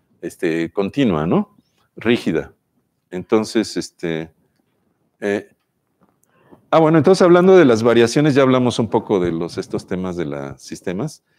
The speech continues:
Hablando de las variaciones, hay variaciones seculares direccionales muy claras en la evolución de la Tierra. Pues una de ellas es la de, la del Sol, o sea, la evolución secular que tiene el Sol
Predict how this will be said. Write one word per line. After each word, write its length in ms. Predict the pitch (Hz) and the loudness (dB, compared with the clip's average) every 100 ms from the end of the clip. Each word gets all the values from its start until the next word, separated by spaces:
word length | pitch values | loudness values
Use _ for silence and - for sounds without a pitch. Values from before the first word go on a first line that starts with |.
| _ | _
Hablando 300 | - 123 160 | -2 2 4
de 60 | 180 | 6
las 160 | 127 107 | 4 4
variaciones, 760 | 113 110 - 139 135 135 - | 4 2 2 0 0 -2 0
hay 220 | 131 135 | 2 2
variaciones 580 | 113 107 - 127 123 113 | 0 -2 -4 -4 -4 -6
seculares 500 | 107 - 104 110 104 | -8 -4 -2 0 -2
direccionales 680 | 92 90 - 98 104 101 - | -4 -6 -8 -8 -6 -8 -6
muy 260 | 113 113 | -4 -4
claras 580 | - 95 85 123 - - _ _ _ - | -4 -4 -2 -4 -10 -20 _ _ _ -12
en 180 | 85 | -8
la 40 | 82 | -6
evolución 440 | 85 85 - 101 | -6 -8 -10 -6
de 80 | 101 | -2
la 100 | 90 | -2
Tierra. 420 | - 95 - 139 - _ _ _ _ _ | 0 -2 0 -4 -6 _ _ _ _ _
Pues 160 | 117 | 0
una 160 | 170 180 | 4 4
de 100 | 147 | 6
ellas 260 | 151 156 139 | 4 4 2
es 120 | 127 | 2
la 120 | 131 | 4
de, 180 | 107 87 - 78 | 4 0 -6 -6
la 120 | 82 | -4
del 160 | 85 85 | -2 -2
Sol, 320 | - 80 - | 0 0 -2
o 80 | 82 | -10
sea, 240 | - 90 | -8 -6
la 160 | 85 82 | -4 -4
evolución 560 | 82 87 90 - 104 | -6 -8 -8 -10 -10
secular 460 | 104 98 - 98 95 | -10 -12 -8 -8 -6
que 100 | 92 | -10
tiene 280 | - 92 95 | -10 -12 -12
el 100 | 92 | -10
Sol 280 | 104 92 | -8 -8